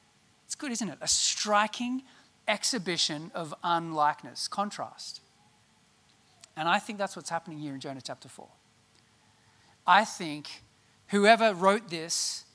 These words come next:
is trying to create contrast. Contrast between Jonah's heart, Jonah's attitude,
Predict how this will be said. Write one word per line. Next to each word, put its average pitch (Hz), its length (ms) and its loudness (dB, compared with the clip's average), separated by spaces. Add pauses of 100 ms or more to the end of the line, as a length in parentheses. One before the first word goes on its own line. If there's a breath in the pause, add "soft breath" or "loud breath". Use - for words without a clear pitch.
(320)
is 185 220 -2
trying 202 460 4
to 208 140 -8
create 170 500 -2 (320 soft breath)
contrast. - 800 -2 (380 soft breath)
Contrast 240 580 6
between 202 340 -4
Jonah's 196 400 0
heart, 190 340 4 (280 loud breath)
Jonah's 196 400 2
attitude, 190 840 0